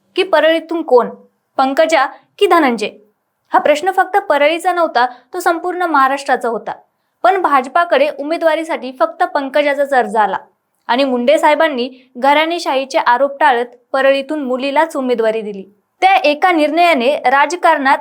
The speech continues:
एक गोष्ट स्पष्ट झाली, गोपीनाथ मुंडे साहेबांचे वारस पंकजा मुंडेच असतील. धनंजय मुंडेंना विधान परिषदेची संधी मिळाली,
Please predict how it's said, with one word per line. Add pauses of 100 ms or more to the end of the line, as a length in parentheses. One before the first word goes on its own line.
एक
गोष्ट
स्पष्ट
झाली, (300)
गोपीनाथ
मुंडे
साहेबांचे
वारस
पंकजा
मुंडेच
असतील. (760)
धनंजय
मुंडेंना
विधान
परिषदेची
संधी
मिळाली,